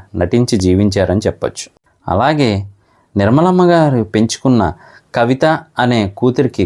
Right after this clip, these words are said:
కొడుకు కూడా పుట్టడం జరిగింది. ఆయన పడమటి సంధ్యారాగం అని విజయశాంతి గారి సినిమా ఉంటుంది కదండి, ఆవిడ ఫారిన్ కంట్రీ వెళ్ళటం, అక్కడికి వెళ్ళిన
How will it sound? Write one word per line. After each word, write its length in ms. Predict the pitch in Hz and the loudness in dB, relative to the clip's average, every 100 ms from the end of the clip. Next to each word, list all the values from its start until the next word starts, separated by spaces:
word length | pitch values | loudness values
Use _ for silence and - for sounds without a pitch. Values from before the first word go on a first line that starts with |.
| - | -2
కొడుకు 240 | 98 101 113 | -2 0 2
కూడా 160 | 120 131 | 2 0
పుట్టడం 320 | 110 104 107 104 | -2 -2 0 2
జరిగింది. 380 | 98 87 85 92 - - 117 | 2 0 0 -2 -6 -4 -2
ఆయన 200 | 160 127 - - - _ | 0 -2 -4 -12 -20 _
పడమటి 320 | - 135 175 165 | -2 0 0 0
సంధ్యారాగం 680 | 151 139 143 135 117 110 117 - | 2 4 4 2 2 0 0 0
అని 140 | 104 95 92 | 0 0 0
విజయశాంతి 540 | 107 165 170 156 139 131 | 2 2 2 0 0 0
గారి 160 | 113 - | 0 -2
సినిమా 240 | 107 120 107 | 0 0 0
ఉంటుంది 240 | 98 101 92 | 0 -2 0
కదండి, 320 | 87 85 104 135 - - - 110 | 0 0 -2 -4 -12 -20 -6 -2
ఆవిడ 220 | 123 117 110 92 85 - | 0 2 2 2 -2 -2
ఫారిన్ 320 | 104 110 113 | -2 0 -2
కంట్రీ 280 | 107 98 101 95 | -2 0 0 2
వెళ్ళటం, 300 | 98 95 127 - 98 | 0 0 -2 -2 -2
అక్కడికి 260 | 113 110 104 | -2 0 2
వెళ్ళిన 240 | 110 131 | 2 2